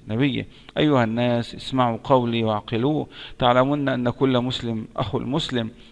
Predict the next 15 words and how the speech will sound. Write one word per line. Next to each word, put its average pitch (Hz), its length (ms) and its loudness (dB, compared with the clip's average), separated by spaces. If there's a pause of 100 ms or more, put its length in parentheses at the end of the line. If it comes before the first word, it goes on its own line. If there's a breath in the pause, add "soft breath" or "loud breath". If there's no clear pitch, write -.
وإن 139 220 2
المسلمين 120 720 2 (380 loud breath)
أخوة، 113 360 4 (220 loud breath)
فلا 117 260 6
يحل 120 360 0 (220)
امرئ 113 380 0 (300)
من 113 160 -6
أخيه 113 500 -2
إلا 113 200 0
ما 113 140 0
أعطاه 120 460 4
عن 120 80 -4
طيب 135 240 -4
نفس - 600 -2
منه، 165 260 0